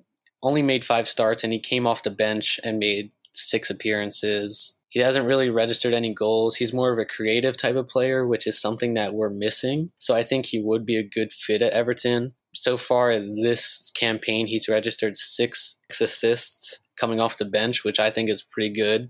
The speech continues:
Um, he mostly plays on the right side, and I think that's another area where we need. So I actually think he would be a perfect signing for us, and he fits in the Marcel's brand mold. Uh, he's very young, creative.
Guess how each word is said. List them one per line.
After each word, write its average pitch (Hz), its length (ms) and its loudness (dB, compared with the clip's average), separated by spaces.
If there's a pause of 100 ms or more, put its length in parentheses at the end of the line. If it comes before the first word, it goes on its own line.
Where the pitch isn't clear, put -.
Um, 110 220 2
he 123 120 0
mostly 120 420 2
plays 117 280 0
on 117 100 0
the 101 120 0
right 98 440 -2
side, 123 540 0 (180)
and 113 300 0
I 110 140 -2
think 120 240 -2
that's 110 220 0
another 110 280 2
area 113 400 0
where 113 320 -2
we 117 180 -2
need. 113 520 -4 (160)
So - 160 2
I 117 180 2
actually 117 360 2
think 110 260 -2
he 113 180 0
would 107 160 0
be 110 240 0
a 107 240 0
perfect 107 320 -2
signing 104 400 0
for - 260 -2
us, 101 400 -4
and 110 300 0
he 123 160 0
fits 120 340 0
in 123 120 2
the 107 120 2
Marcel's 104 520 0
brand 107 420 -2
mold. 104 400 -2 (480)
Uh, 107 140 4
he's 110 180 0
very 113 240 2
young, 110 340 2
creative. 110 800 0